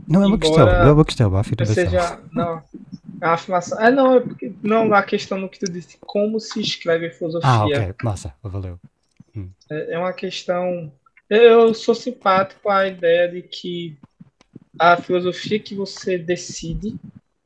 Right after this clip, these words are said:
Speaker 2: por fazer vai implicar em questão de como você vai escrevê-la.
Speaker 1: Isso é legal.
Speaker 2: Sabe?
Speaker 1: Gostei dessa resposta. Gostei. Foi muito bem sacado.
Speaker 2: Então, Pla-,
Speaker 1: Hum.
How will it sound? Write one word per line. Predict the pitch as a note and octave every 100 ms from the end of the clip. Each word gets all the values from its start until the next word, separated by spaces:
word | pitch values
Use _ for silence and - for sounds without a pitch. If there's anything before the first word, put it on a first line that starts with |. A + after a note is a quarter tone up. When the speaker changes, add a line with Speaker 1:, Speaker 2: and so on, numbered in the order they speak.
| _ -
Speaker 2:
por | D#3+
fazer | F#3 E3+ D3+ D3 D3+ G3 - - _ _ - -
vai | C#3+ D3+ E3+ F3+ G#3 B3
implicar | F3+ - F#3+ - - D#3
em | D#3+
questão | - D#3+ - D#3+
de | D#3+
como | - D#3+ D#3+
você | D#3+ - D#3+
vai | D#3
escrevê-la. | D3+ - E3+ C#3+ C3+ C3 B2 B2 - - _
Speaker 1:
Isso | B2+ -
é | D3+
legal. | E3+ -
Speaker 2:
Sabe? | C#3 D3+ E3 - - - -
Speaker 1:
Gostei | C#3 -
dessa | B2+ -
resposta. | A#2+ - F2+ - - - - _ _ _ _ _ _ _ - - - C#5 B4 - - - - _ -
Gostei. | B2 - G#2+ - - - - - - - _ _
Foi | A2+
muito | G#2 A2+ -
bem | A#2+
sacado. | C3+ - G2+
Speaker 2:
Então, | D#3+ D#3+
Pla-, | E3+ E3+ - - _ _
Speaker 1:
Hum. | -